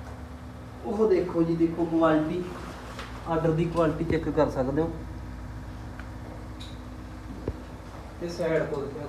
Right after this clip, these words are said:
ਦਿਓ, ਸਾਈਡ ਤੋਂ ਦੇਖੋ ਜੀ, ਅਗਲੇ ਪਿਛਲੇ ਥਣਾਂ ਦਾ ਗੈਪ ਦੇਖੋ ਤੇ ਕੱਲੀ ਕੱਲੀ ਨਾੜ ਇਸ ਤਰ੍ਹਾਂ ਹੀ ਦਿਖਾਈ ਦੇ ਰਹੀ ਹੈ ਜੀ ਇੱਧਰ।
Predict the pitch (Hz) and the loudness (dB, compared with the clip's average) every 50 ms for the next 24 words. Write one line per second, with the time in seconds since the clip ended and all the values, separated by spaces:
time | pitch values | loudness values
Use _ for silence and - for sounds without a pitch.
0 | 123 120 117 117 117 - - - - - - - - - - - - - - - | -8 -8 -8 -8 -10 -10 -12 -12 -12 -12 -12 -12 -12 -12 -12 -2 4 6 6 6
1 | - - - - - - - - - - - - - 196 185 - 170 156 - 160 | 6 2 -2 -8 -10 -10 -10 -10 -10 -10 -10 -6 0 2 4 4 4 4 0 -4
2 | 156 156 - - - - - - - - - - - - - - - - - - | -6 -8 -10 -12 -12 -12 -12 -12 -12 -10 -10 -10 -12 -12 -12 -12 -12 -10 -10 -10
3 | - - - - - - - - - - - - - - - - - - 113 - | -10 -10 -10 -10 -10 -10 -10 -10 -10 -10 -10 -10 -10 -10 -10 -10 -8 -8 -8 -8
4 | - - - - - - - - - - - - - 147 143 147 147 - - - | -10 -10 -10 -10 -10 -10 -10 -10 -10 -8 -6 -6 -4 -4 -4 -4 -4 -6 -6 -4
5 | 127 123 120 117 113 - - - - - - - - 131 123 - - 143 156 147 | -2 -2 -2 -2 -2 -6 -8 -10 -10 -8 -8 -6 -6 -6 -6 -2 4 6 8 10
6 | 143 147 156 151 156 151 147 - 156 160 160 156 143 143 143 143 143 143 139 131 | 12 12 10 10 8 6 4 6 6 6 8 8 8 8 10 12 12 12 12 12
7 | 139 135 127 120 - 135 135 143 - - - 151 151 151 - - - - - - | 10 10 10 8 8 6 4 4 4 4 4 4 4 4 0 -4 -8 -8 -10 -10
8 | - - - 165 160 - - 175 170 175 185 202 196 - - 175 170 165 160 160 | -10 0 2 2 2 6 6 6 8 8 6 6 6 6 6 8 8 10 12 12
9 | 156 151 156 156 156 160 - - - 147 - - - - 180 - - - 196 185 | 12 12 12 12 12 12 10 8 4 0 0 0 2 4 4 4 8 12 12 12
10 | 180 170 131 123 123 - 143 143 - 185 180 175 175 156 135 127 120 120 123 135 | 12 12 10 6 2 0 0 0 2 2 2 2 2 2 2 2 2 2 0 -2
11 | 135 131 131 131 123 123 - - - - - - | -2 -2 -2 -4 -4 -2 -2 -2 -2 -2 -4 -4